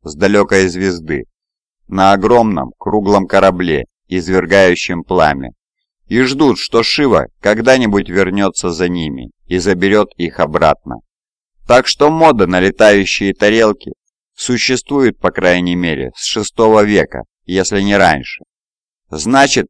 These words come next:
теперь наступил её ренессанс? Пожалуй. Цезарь глянул куда-то поверх головы Стива.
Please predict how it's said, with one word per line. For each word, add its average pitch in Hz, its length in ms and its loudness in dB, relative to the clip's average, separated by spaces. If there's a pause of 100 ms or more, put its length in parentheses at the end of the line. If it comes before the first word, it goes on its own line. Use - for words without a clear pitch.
теперь 113 360 0
наступил 117 640 -2
её 107 280 4
ренессанс? 107 720 0 (760)
Пожалуй. 107 640 4 (600)
Цезарь 127 580 2
глянул 104 640 0
куда-то 95 460 0
поверх 85 460 -2
головы 82 400 0
Стива. 69 500 -8